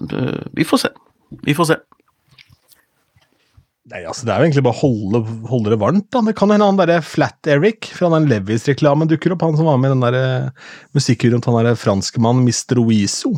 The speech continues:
Speaker 2: eh, Flat Beat-låta.
Speaker 1: Ja.
Speaker 2: Det er jo, kanskje han er med på et show, ja.
Speaker 1: Det var jo noe
Speaker 2: Kanskje blir sånn derre dukkefest.
Speaker 1: <laughs> Ja, en slags, eh, blanding av Maskorama og barne-T V, ja. Eh,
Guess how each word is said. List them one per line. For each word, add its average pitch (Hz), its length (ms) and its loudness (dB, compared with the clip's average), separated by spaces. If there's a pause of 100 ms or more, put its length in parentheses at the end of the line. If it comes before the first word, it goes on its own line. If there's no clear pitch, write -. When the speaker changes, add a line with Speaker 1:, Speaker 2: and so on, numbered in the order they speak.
(120)
Speaker 2:
eh, 143 640 -2
Flat - 400 -6 (160)
Beat-låta. 147 640 -2 (320)
Speaker 1:
Ja. 214 160 2 (240)
Speaker 2:
Det 151 80 2
er 143 140 2
jo, 139 100 0 (400)
kanskje 135 240 2
han 120 160 2
er 127 80 2
med 131 160 0
på 147 80 0
et - 80 -10
show, 165 160 -2 (320)
ja. 160 80 -4 (160)
Speaker 1:
Det - 160 -2
var 165 180 4
jo 202 80 0
noe 196 140 2
Speaker 2:
Kanskje 190 160 -2
blir 135 320 2
sånn 190 160 2
derre 156 160 4
dukkefest. - 920 -2 (500)
Speaker 1:
<laughs> - 400 -6 (1160)
Ja, 165 220 4 (680)
en 151 80 -2
slags, - 300 -2
eh, 170 320 2
blanding 127 400 0
av 135 100 2
Maskorama 120 760 2 (180)
og 139 140 0
barne-T 107 500 0
V, 127 80 0
ja. 190 80 0 (160)
Eh, 135 1120 -2